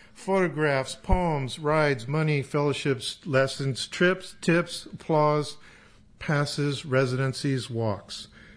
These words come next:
recipes, bicycles.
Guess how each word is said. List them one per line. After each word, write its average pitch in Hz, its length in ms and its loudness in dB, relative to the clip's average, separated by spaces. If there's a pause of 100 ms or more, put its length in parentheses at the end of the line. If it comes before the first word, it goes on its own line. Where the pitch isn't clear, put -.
(360)
recipes, 123 760 0
bicycles. - 1040 -8